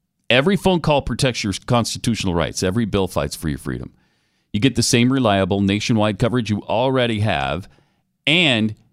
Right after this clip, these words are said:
you get the knowledge that your hard-earned money is supporting conservative organizations like P T S D and PragerU and Alliance Defending Freedom. Plans start as low as twenty-five bucks a month, so don't wait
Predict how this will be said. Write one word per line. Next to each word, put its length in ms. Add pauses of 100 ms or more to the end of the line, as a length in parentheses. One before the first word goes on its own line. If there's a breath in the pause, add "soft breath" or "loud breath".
(140)
you 100
get 140
the 80
knowledge 680 (100)
that 140
your 160
hard-earned 480
money 340
is 140
supporting 460
conservative 640
organizations 720
like 160
P 160
T 200
S 140
D 300
and 140
PragerU 800
and 180 (480)
Alliance 520
Defending 420
Freedom. 460 (800 loud breath)
Plans 300
start 240
as 80
low 100
as 80
twenty-five 480
bucks 220
a 40
month, 280
so 200
don't 440
wait 340